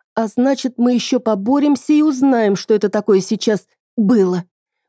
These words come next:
Матерясь и отфыркиваясь, перевернулась на живот, затем встала на четвереньки и после, уже шатаясь, приняла вертикальное положение. Зябко обхватив свои плечи руками, глазами отыскала многострадальный диван, торчавший из огромного шара снега.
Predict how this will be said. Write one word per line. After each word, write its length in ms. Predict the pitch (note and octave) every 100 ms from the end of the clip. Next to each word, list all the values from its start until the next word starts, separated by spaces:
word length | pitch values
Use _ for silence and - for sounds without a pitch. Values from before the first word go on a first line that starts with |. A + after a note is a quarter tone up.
| -
Матерясь 540 | D#3 - D#3+ E3 -
и 40 | D3+
отфыркиваясь, 680 | - - G#3 - D#3 D3
перевернулась 560 | E3+ F3 F3+ F3+ E3 -
на 120 | F3
живот, 360 | D#3 G#3 B3+ - _ -
затем 320 | F#3+ G#3+ C4+
встала 280 | - A#3 G3
на 160 | F3
четвереньки 720 | F3 D#3+ E3+ F3+ D4 C4+ C4+ - -
и 60 | E3+
после, 380 | - D4+ -
уже 200 | C#4 B3+
шатаясь, 520 | C#4 A3+ - B3+ B3 -
приняла 440 | F#3 E3 E3 A3
вертикальное 680 | G3+ F3 - - F3 F3 E3+
положение. 680 | F3 E3+ D#3+ D3+ C#3 C#3+ - _ _ _ _ _ _
Зябко 560 | D3+ D#3 E3+ - D#3+ D3+
обхватив 520 | - D#3+ D3+ F#3+ -
свои 260 | - D#3+
плечи 320 | D#3 F#3 E3+ D#3+
руками, 500 | D#3+ - A3 F3 - _ -
глазами 480 | D#3+ E3 G3 A#3+
отыскала 460 | G3 F3+ - A#3+ A3+
многострадальный 760 | G3 E3+ E3+ F#3+ F#3 A#3+ A#3 G#3+
диван, 400 | A#3 A3 D3+ B2 _ -
торчавший 560 | D#3 - D#3+ D3 E3
из 100 | D3
огромного 420 | D#3+ D#3+ D#3+ D3+ D3
шара 280 | - D#3
снега. 480 | D#3+ - E3+ C3 C3